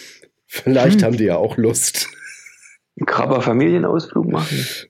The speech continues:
Speaker 1: Ja, irgendwie sowas.
Speaker 2: Könnte.
Speaker 1: Also ich meine, wenn, wenn wir bei der hundertsten Folge angekommen sind, komme ich ja eh nach Erfurt.
Speaker 2: Ah ja.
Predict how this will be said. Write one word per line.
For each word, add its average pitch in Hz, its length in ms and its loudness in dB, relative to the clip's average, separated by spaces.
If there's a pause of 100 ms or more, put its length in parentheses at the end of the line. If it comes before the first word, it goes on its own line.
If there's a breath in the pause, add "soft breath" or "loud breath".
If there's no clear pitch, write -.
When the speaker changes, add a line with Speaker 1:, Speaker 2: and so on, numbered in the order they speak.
Speaker 1:
Ja, 247 460 -2
irgendwie 120 260 -4
sowas. 104 340 0
Speaker 2:
Könnte. 123 140 -4
Speaker 1:
Also 104 180 0
ich - 140 -4
meine, 135 200 2
wenn, 123 400 0
wenn 127 140 0
wir 135 100 0
bei 120 120 0
der 117 120 0
hundertsten 135 460 -2
Folge 120 340 0
angekommen 110 520 0
sind, 113 240 -2
komme 120 200 -2
ich 120 120 -4
ja 117 80 0
eh 127 160 0
nach 98 180 -2
Erfurt. 78 500 -6 (400)
Speaker 2:
Ah 165 100 0
ja. 131 340 -2